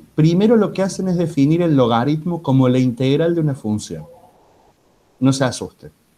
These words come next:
Bueno, pero se dan cuenta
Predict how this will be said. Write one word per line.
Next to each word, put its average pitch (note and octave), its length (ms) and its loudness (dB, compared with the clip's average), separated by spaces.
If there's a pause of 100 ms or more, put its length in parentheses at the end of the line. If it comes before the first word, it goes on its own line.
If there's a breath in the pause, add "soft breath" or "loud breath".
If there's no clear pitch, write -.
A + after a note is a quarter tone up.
(720)
Bueno, D#3+ 240 0
pero E3 200 0
se G3 120 -4
dan G#3+ 220 0
cuenta F3+ 720 0